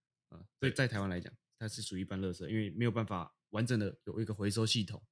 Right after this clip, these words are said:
Speaker 1: 让它再制，虽然它还是塑胶瓶，
Speaker 2: 嗯。
Speaker 1: 但是它没有办法再制，所以它还是得丢一般垃圾。
Speaker 2: 应该要叫那个政府，就是可能大力提倡，
Speaker 1: 嗯。
Speaker 2: 带着瓶盖，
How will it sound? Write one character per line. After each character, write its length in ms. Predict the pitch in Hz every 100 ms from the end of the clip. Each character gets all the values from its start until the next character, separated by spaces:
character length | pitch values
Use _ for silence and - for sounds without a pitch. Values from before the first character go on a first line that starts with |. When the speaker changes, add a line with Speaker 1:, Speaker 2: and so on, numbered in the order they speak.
| _ -
Speaker 1:
让 160 | 110
它 140 | 107 101
再 240 | - 95
制， 340 | 80 - 95 -
虽 140 | - 147
然 80 |
它 160 | 113 117
还 100 | 98
是 100 | 95
塑 140 | 101
胶 160 | 95 90
瓶， 180 | 82 - _ _
Speaker 2:
嗯。 320 | 101 82 78 80 _ _ -
Speaker 1:
但 140 | 117
是 60 | 120
它 100 | 123
没 100 | 113
有 60 |
办 80 | 95
法 100 | 95
再 200 | 85 90
制， 200 | 85 -
所 160 | 80 104
以 120 | 92
它 160 | - 123
还 120 | 107
是 120 | 98
得 120 | 85
丢 240 | 78 87 87
一 100 | 107
般 160 | 107 82
垃 140 | 80
圾。 60 | -
Speaker 2:
应 80 | 131
该 80 | 151
要 100 | 147
叫 460 | 151 143 127 - _ _
那 120 | 123
个 140 | 117 110
政 260 | 131 117
府， 320 | 104 92 78 - _ _ -
就 100 | 104
是 460 | 101 95 87 73 _
可 120 | -
能 140 | 87 92
大 180 | 104
力 300 | 98 95 90 -
提 160 | -
倡， 320 | 82 - 90 76 73 _ _ -
Speaker 1:
嗯。 120 | 90 - _ _ -
Speaker 2:
带 160 | 113
着 80 | 101
瓶 300 | 95 92 87
盖， 420 | 95 98 85 80